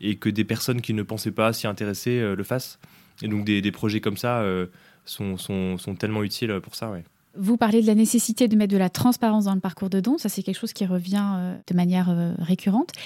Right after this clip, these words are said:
Speaker 2: Est-ce que tu penses qu'il y a une crise de confiance envers les associations aujourd'hui en France ?
Speaker 1: J'ai, j'ai l'impression que beaucoup de gens, euh, indiquent que s'ils ne,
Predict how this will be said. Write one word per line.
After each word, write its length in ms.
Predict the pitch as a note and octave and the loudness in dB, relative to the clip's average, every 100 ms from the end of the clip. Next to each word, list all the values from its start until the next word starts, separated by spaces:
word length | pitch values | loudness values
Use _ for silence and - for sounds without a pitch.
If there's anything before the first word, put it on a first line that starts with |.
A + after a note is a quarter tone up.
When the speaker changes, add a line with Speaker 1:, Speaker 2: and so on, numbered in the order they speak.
| - - - | -14 -10 -2
Speaker 2:
Est-ce 140 | G#3+ | 0
que 80 | E4 | 0
tu 100 | - | -2
penses 240 | - E4+ | 0 -2
qu'il 140 | - A3+ | 2 4
y 40 | |
a 40 | G3+ | 4
une 100 | G3 | 4
crise 220 | - B3 | 2 4
de 80 | A3+ | 4
confiance 500 | G#3 F#3+ A3+ A#3 - | 0 -2 -2 -2 -2
envers 220 | G3 F3+ | 0 0
les 140 | F#3 | 2
associations 720 | F#3 - F#3+ F#3+ - G3+ G#3+ - | 0 -2 -2 -4 -2 -2 -2 -4
aujourd'hui 440 | F3+ F3 E3+ F3+ | -4 -2 -2 -2
en 40 | E3+ | -4
France ? 380 | - - - - _ - | -4 -10 -10 -14 _ -2
Speaker 1:
J'ai, 200 | A#2 C3 | 2 4
j'ai 140 | B2 | 4
l'impression 340 | B2 C3 E3 | 4 4 2
que 480 | D#3 B2+ A#2 A2+ A2+ | 4 4 6 6 4
beaucoup 460 | G#2+ A2+ B2+ C#3+ C#3+ | 2 2 2 2 0
de 60 | B2+ | 0
gens, 560 | B2 C#3+ D3 D3+ D3 | 2 2 4 4 2
euh, 500 | G#2+ G#2 G2+ G2+ G2+ G2 - | 2 0 0 0 -2 -4 0
indiquent 380 | A#2+ A#2+ C3 - | 0 0 -2 -4
que 320 | A2+ G#2+ G#2+ | 0 0 0
s'ils 720 | G#2 G2+ - - - A2+ A#2 | -2 -2 0 -2 -2 -2 2
ne, 100 | A2+ | 2